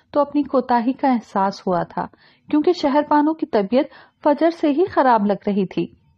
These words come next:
वो दो बार उठकर बाथरूम गई थी और वो उसे मेडिसिन लेने का मशवरा देके बाहर चला आया था। "क्या हुआ है शहरबानो? बेटा, आंखें खोलो।"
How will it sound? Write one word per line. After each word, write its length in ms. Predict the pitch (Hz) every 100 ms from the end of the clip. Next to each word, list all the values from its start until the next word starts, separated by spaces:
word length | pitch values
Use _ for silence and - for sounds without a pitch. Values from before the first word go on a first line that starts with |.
| -
वो 120 | 208
दो 240 | 185 196 233
बार 220 | 240 233
उठकर 300 | 220 220 214
बाथरूम 460 | 214 180 - 185 180
गई 180 | 165
थी 320 | 165 - 151 - - - -
और 140 | 220
वो 300 | 202 202 254
उसे 200 | 277 -
मेडिसिन 440 | 269 226 196 214 262
लेने 260 | 254 233
का 120 | 233 247
मशवरा 460 | 220 - 202 233
देके 400 | 220 202 - 262 - - _ -
बाहर 260 | 240 330
चला 260 | 349 254 190
आया 220 | 160 156
था। 240 | - 190 - _ _ _ _ -
"क्या 140 | 294
हुआ 340 | 311 262 269
है 160 | 294 392
शहरबानो? 680 | - 320 294 240 214 175 160 _ _ _ _ -
बेटा, 240 | 220 294
आंखें 420 | 359 254 247 403
खोलो।" 440 | - 240 196 269